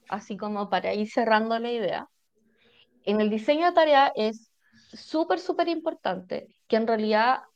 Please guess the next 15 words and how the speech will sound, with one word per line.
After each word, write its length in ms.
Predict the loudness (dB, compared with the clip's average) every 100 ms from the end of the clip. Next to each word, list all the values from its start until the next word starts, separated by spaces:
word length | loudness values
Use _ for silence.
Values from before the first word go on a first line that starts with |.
| -4
eh, 640 | -2 0 0 0 0 -4 -16 _ _ _ _ _ _ _ _ _ _ _
aparte 400 | -4 2 2 2
de 100 | -2
si 120 | -2 -4
la 100 | -2
tarea 220 | -2 -4
es 60 | -8 _
estúpida 500 | -8 -8 -8 -8 -6
o 100 | -6
no, 340 | -4 -4 -6 _ -20 -10
como, 260 | -6 -6 -8
y 140 | -12
si 140 | -4 -2
la 120 | 0
tarea 320 | 0 0 -2